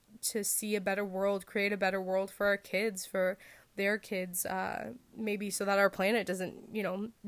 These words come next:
die at some point and we don't see the end of the world in my lifetime, you know? It's just,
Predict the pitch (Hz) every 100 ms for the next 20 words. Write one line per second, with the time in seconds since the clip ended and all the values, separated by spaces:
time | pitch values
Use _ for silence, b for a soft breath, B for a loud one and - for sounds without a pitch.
0 | 185 180 220 226 180 165 190 185 190 185
1 | 185 196 196 196 214 202 - 208 190 180
2 | 190 202 185 175 B B B - 208 175
3 | 269 190 165 - 196 180 185 180 180 202
4 | - 190 - 202 202 - -